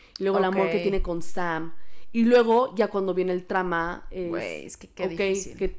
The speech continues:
Speaker 1: qué decisión tomas, no? Y cómo se va
Speaker 2: Justo.
Speaker 1: desenvolviendo eso, tú ya conociendo que esta chava ama a los dos por distintos motivos, ¿no?
Speaker 2: Ujú.
Speaker 1: Eh, Sam no es su mejor amigo en la, en el libro,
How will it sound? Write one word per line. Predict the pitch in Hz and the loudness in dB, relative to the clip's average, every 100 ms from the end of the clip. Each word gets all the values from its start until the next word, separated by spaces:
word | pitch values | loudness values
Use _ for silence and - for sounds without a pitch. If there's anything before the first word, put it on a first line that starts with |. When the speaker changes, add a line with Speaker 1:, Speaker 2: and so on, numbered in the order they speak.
| - | -2
Speaker 1:
qué | 196 | -2
decisión | 185 180 170 160 | -2 -4 -10 -8
tomas, | 160 170 160 | -10 -12 -10
no? | 170 - | -10 -8
Y | 202 | -4
cómo | 190 196 | -2 -2
se | 190 | -2
va | 175 | -2
Speaker 2:
Justo. | 175 170 | -2 -4
Speaker 1:
desenvolviendo | 165 170 175 175 | -4 -4 -2 -4
eso, | 170 175 180 - - - | -2 -4 -4 -8 -20 -4
tú | 240 226 | 0 4
ya | 220 220 | 4 2
conociendo | 220 202 185 220 190 190 196 | 0 -2 -2 -2 0 -2 -4
que | 190 | -6
esta | 175 190 | -6 -8
chava | 185 185 175 170 | -8 -4 -4 -4
ama | 175 175 175 | -8 -6 -4
a | |
los | 175 170 | -4 -4
dos | 180 170 | -4 -4
por | - 170 | -8 -12
distintos | 160 165 165 156 156 | -12 -14 -10 -10 -8
motivos, | 170 - 196 175 147 160 - | -12 -10 -10 -8 -10 -10 -12
¿no? | 170 165 226 - - | -10 -8 -10 -16 -12
Speaker 2:
Ujú. | 185 - 185 175 180 | -2 0 0 -6 -2
Speaker 1:
Eh, | 202 196 190 185 | 2 4 2 -2
Sam | - - 220 220 262 | -4 0 2 2 0
no | 214 | 0
es | 190 | 0
su | 190 | -2
mejor | 196 170 | -4 -4
amigo | 165 160 175 262 269 - | -4 -4 -6 -8 -10 -10
en | 185 | -8
la, | 165 170 160 156 | -8 -6 -8 -8
en | 170 | -6
el | 156 | -6
libro, | 170 165 190 302 | -4 -6 -6 -8